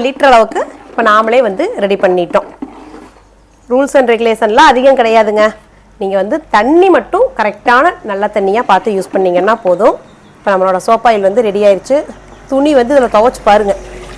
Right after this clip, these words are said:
மேட்டெல்லாம் எத்தனை அழுக்கா கிடக்கும். அந்த மேட்டெல்லாம் இதுல துவைச்சு பாருங்க. சூப்பரா அழுக்கு வந்து போகும். பாருங்க, ரெடி ஆயிடுச்சு. தெரியுதா? இந்த அளவுக்கு வரும். திக்னஸ் வந்து பாத்தீங்கன்னா இந்த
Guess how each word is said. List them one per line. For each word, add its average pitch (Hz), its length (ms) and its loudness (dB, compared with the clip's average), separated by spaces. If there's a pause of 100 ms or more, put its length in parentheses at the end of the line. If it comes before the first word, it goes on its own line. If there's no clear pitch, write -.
(140)
மேட்டெல்லாம் 262 580 4
எத்தனை 285 340 -2
அழுக்கா 226 220 0 (100)
கிடக்கும். 190 300 -2 (120)
அந்த 185 200 -4
மேட்டெல்லாம் 214 380 2
இதுல 214 160 -2
துவைச்சு 196 300 0
பாருங்க. 185 240 2 (520)
சூப்பரா 247 540 0
அழுக்கு 202 200 -2
வந்து 196 200 -6
போகும். 190 300 0 (120)
பாருங்க, 190 220 -2 (540)
ரெடி 196 200 -6
ஆயிடுச்சு. 185 320 -4 (920)
தெரியுதா? 214 260 -6 (1700)
இந்த 254 200 -2
அளவுக்கு 262 340 2
வரும். 220 180 0 (540)
திக்னஸ் 226 320 -4
வந்து 202 180 -4
பாத்தீங்கன்னா 196 420 -2 (460)
இந்த 233 140 -2